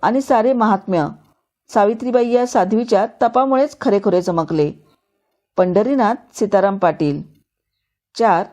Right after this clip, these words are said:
स्त्रीमुक्ती आंदोलनाच्या पहिल्या नेत्या डॉक्टर मा गो माळी. पाच, सावित्रीबाईंचे संपूर्ण जीवन क्रांतिकारक आहे,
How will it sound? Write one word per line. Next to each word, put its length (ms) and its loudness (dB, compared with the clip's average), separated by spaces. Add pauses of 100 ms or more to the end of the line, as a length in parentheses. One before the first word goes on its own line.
(520)
स्त्रीमुक्ती 560 -2
आंदोलनाच्या 720 0
पहिल्या 400 0
नेत्या 380 0 (440)
डॉक्टर 460 0
मा 380 0
गो 420 -2
माळी. 400 -2 (680)
पाच, 380 0 (460)
सावित्रीबाईंचे 800 0
संपूर्ण 500 -2
जीवन 380 0 (100)
क्रांतिकारक 640 0
आहे, 300 0